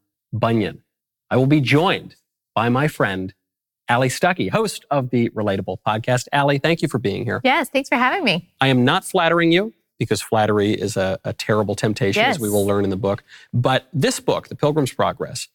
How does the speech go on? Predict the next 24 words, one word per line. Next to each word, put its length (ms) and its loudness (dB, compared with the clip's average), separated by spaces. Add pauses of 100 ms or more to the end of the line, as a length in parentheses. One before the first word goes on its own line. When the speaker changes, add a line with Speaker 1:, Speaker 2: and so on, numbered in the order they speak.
(320)
Speaker 1:
is 500 2
not 160 2
only 300 2
one 120 2
of 40 2
the 60 0
most 200 -4
popular 320 -2
Christian 300 0
books 340 -2
ever, 260 0 (180)
not 160 2
only 280 2
one 180 0
of 60 0
the 80 0
most 180 0
popular 460 0
books 460 -4
ever, 340 -6 (500)
but 100 0
it 100 4
is 160 4
specifically 880 -4